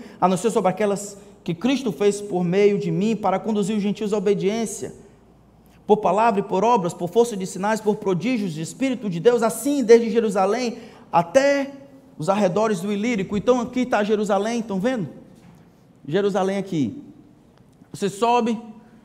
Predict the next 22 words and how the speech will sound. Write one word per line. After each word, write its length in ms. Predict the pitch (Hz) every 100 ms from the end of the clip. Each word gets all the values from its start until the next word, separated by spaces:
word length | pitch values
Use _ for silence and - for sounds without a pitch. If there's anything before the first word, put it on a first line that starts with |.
| -
aí 100 | -
vem 120 | 175 226
pra 160 | 214
cá, 640 | 196 226 240 233 233 - - - - _ _ _ _
aí 100 | 180
tem 120 | 185
aqui 200 | 254 247
a 100 | 220 220
Ásia 200 | 208 220
Menor, 460 | 196 185 226 240
bem 180 | 202 269
aqui 180 | 269 247
pra 140 | 220
longe, 520 | 202 226 254 240 - - - - - -
aí 100 | -
bem 100 | 202
aqui 160 | 269 262
tem 140 | 240
a 20 | 226
Macedônia, 720 | 226 226 196 247 254 247 214
estão 160 | -
vendo? 320 | 202 226 160